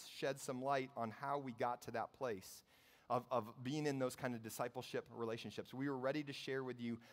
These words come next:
not only the gospel of God, but also our own lives because you have become very dear to us. So here's the point. Discipleship is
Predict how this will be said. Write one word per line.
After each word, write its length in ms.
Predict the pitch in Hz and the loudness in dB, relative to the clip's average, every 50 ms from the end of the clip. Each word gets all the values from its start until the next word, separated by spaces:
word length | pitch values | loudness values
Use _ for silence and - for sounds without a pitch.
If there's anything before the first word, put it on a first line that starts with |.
| - - | 0 2
not 180 | 127 123 127 - 127 | 2 2 2 2 2
only 280 | 131 147 156 160 165 | 4 4 6 4 4
the 120 | 156 151 143 | 4 2 2
gospel 420 | 139 127 127 - - - 127 120 | 4 2 2 2 -2 -2 0 0
of 100 | 113 110 | 0 4
God, 220 | 117 104 104 110 107 | 4 4 4 4 4
but 140 | 117 117 - - | 2 0 0 0
also 500 | 107 117 135 131 - - 147 135 131 127 | 0 0 0 0 0 0 0 2 4 4
our 160 | 123 123 123 | 4 4 4
own 220 | 113 117 113 107 | 2 2 0 0
lives 340 | 104 101 98 92 95 104 101 | 0 0 0 0 0 -2 -4
because 480 | 101 107 110 - - 127 123 127 120 123 | -6 -8 -8 -6 -2 -2 -2 -2 -2 -4
you 60 | 127 | -6
have 100 | 123 113 | -6 -4
become 400 | 117 110 - - 117 110 104 104 | -6 -8 -6 -4 -4 -2 -2 -2
very 300 | 104 110 107 104 104 101 | -2 0 -2 0 -2 -4
dear 260 | 101 107 113 117 117 113 | -2 0 0 0 0 0
to 220 | - - 92 87 | -2 -6 -6 -6
us. 300 | 82 80 - - - - - - - - - | -6 -8 -10 -14 -14 -14 -18 -20 -20 -14 -4
So 160 | - 131 113 | 0 0 0
here's 280 | - 147 151 156 147 - | 2 4 2 2 2 2
the 120 | 143 131 | -4 -4
point. 320 | - - 123 110 104 98 | 0 0 0 0 0 -2
Discipleship 760 | 120 151 - - - 135 156 151 180 175 156 - - 165 156 147 | -4 -6 -2 0 2 2 2 2 0 -4 -2 -2 -4 -4 -2 -2
is 200 | 131 117 - | -4 -4 -4